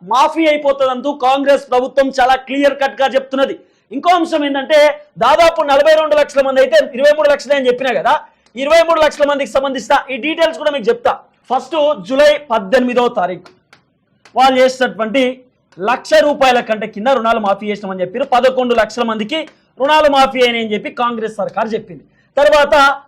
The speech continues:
జూలై వచ్చేసి ముప్పైవ తారీఖు, ఇది రెండో దఫానికి సంబంధించి లక్ష యాభై వేల కంటే సంబంధించినటువంటి రుణాలు మాఫీ చేస్తామని చెప్పి చెప్పినారు. దాదాపు ఇక్కడ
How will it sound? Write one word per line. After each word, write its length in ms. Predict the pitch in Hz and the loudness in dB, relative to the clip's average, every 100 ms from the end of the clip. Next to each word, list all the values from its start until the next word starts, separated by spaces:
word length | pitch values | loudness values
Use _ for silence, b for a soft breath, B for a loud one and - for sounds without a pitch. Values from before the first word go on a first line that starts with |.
| _ - | _ -20
జూలై 380 | 151 277 330 330 | -8 2 4 4
వచ్చేసి 540 | 294 - 269 262 320 | 2 4 2 2 -4
ముప్పైవ 460 | 254 240 - 247 226 | -4 -4 2 2 2
తారీఖు, 720 | 220 180 156 _ _ _ 240 | 0 -6 -8 _ _ _ -6
ఇది 140 | 269 | 0
రెండో 460 | 269 277 320 311 277 | 0 4 4 4 2
దఫానికి 320 | 247 240 226 | 0 -4 -4
సంబంధించి 460 | 214 185 156 156 165 | -10 -10 -16 -18 -8
లక్ష 240 | 240 - | -8 0
యాభై 420 | 294 285 277 269 254 | 2 4 4 4 2
వేల 160 | 254 | 2
కంటే 500 | 247 240 247 240 - _ - | -2 -2 2 0 0 _ -6
సంబంధించినటువంటి 760 | 220 233 226 220 226 226 220 | -4 -2 -4 -4 -4 -4 -4
రుణాలు 260 | 202 220 220 | -2 -2 -2
మాఫీ 320 | 190 202 220 | -4 -6 -6
చేస్తామని 460 | 202 202 202 190 180 | -8 -8 -10 -8 -10
చెప్పి 160 | 180 | -8
చెప్పినారు. 320 | 180 202 254 | -10 -6 -4
దాదాపు 360 | - 220 247 247 | 0 0 0 -2
ఇక్కడ 320 | 233 240 226 | -2 2 0